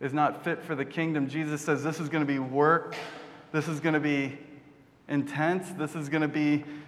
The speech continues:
something different. And you have to give yourself to it completely. There's no looking back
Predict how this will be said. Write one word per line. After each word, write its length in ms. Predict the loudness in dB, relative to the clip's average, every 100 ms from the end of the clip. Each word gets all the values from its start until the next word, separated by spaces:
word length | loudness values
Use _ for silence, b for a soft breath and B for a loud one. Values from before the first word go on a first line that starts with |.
| -4
something 340 | 2 2 2
different. 320 | 2 2 2
And 120 | 2 4
you 100 | 4
have 180 | 2
to 60 | 2
give 200 | 0 2
yourself 380 | 0 2 0 2
to 100 | -2
it 100 | 0
completely. 460 | -2 0 0 2
There's 220 | 2 2 4
no 140 | 6
looking 360 | 6 4 4 8
back 540 | 8 8 4 -6